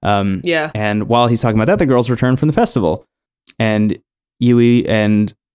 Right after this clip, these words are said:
Speaker 1: Maya sit, uh, walk in, they sit down, and Yui says, "What do you think of the yukata?"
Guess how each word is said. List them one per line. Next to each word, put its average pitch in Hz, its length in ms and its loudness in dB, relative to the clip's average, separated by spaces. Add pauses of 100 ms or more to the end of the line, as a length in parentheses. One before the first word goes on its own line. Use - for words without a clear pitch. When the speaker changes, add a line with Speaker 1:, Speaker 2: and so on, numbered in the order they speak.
(240)
Speaker 1:
Maya 104 360 0
sit, - 260 -4
uh, 104 220 0
walk 104 200 0
in, 160 140 2
they 131 80 2
sit 107 180 -2
down, 110 300 2
and 104 320 -2
Yui 107 300 0
says, 98 220 -2
"What 117 100 2
do 120 60 2
you 107 60 0
think 107 160 -2
of 98 60 -2
the 101 160 0
yukata?" 127 480 -2